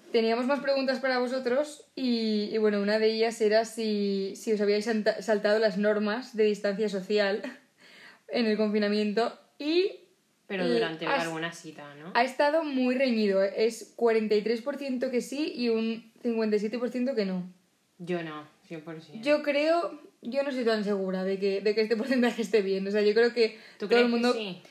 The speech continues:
Speaker 1: yo creo que todo el mundo cuando ha conocido a alguien
Speaker 2: Es
Speaker 1: durante el
Speaker 2: mentira,
Speaker 1: confinamiento
Speaker 2: es mentira, sí.
Speaker 1: Claro.
Speaker 2: Sí, sí.
Speaker 1: Yo creo que todo el mundo,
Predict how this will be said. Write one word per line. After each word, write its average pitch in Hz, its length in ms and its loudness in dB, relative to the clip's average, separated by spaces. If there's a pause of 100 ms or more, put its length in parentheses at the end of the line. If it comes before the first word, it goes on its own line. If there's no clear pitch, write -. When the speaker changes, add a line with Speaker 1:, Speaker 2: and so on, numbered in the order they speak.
(160)
Speaker 1:
yo 202 140 6
creo 233 140 4
que 240 80 2
todo 214 140 4
el 214 80 2
mundo 220 220 0
cuando 220 180 2
ha 196 60 -2
conocido 214 320 0
a - 20 6
alguien 202 200 2
Speaker 2:
Es - 20 -2
Speaker 1:
durante 220 200 4
el 202 60 -2
Speaker 2:
mentira, 214 300 4
Speaker 1:
confinamiento 220 420 0
Speaker 2:
es 349 120 -4
mentira, 165 440 -8
sí. 139 260 -18 (560)
Speaker 1:
Claro. 202 500 -2 (120)
Speaker 2:
Sí, 151 160 -18
sí. - 60 -12
Speaker 1:
Yo 240 160 0
creo 285 140 0
que 262 100 -2
todo 247 160 2
el 247 60 0
mundo, 262 500 0